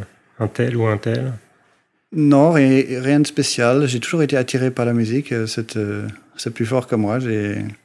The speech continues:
Speaker 2: je fais de la musique tout le temps, je peux pas arrêter, c'est, ça n'a jamais, euh, été autrement, donc,
Speaker 1: Et t'as
Speaker 2: euh,
Speaker 1: commencé par quel instrument, alors ?
Speaker 2: J'ai joué de la guitare à l'origine
Speaker 1: Mhm.
Speaker 2: et, euh,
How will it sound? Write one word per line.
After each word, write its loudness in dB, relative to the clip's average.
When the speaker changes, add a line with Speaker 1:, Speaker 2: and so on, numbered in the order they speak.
Speaker 2:
je -6
fais 0
de 2
la 6
musique 2
tout 0
le 0
temps, 0
je 0
peux -2
pas 2
arrêter, -2
c'est, -6
ça -8
n'a 0
jamais, -2
euh, -8
été -8
autrement, -6
donc, -4
Speaker 1:
Et 0
t'as 4
Speaker 2:
euh, 6
Speaker 1:
commencé 2
par 0
quel 0
instrument, -2
alors ? -4
Speaker 2:
J'ai 2
joué 6
de 2
la 4
guitare 2
à 4
l'origine 2
Speaker 1:
Mhm. 0
Speaker 2:
et, 4
euh, 2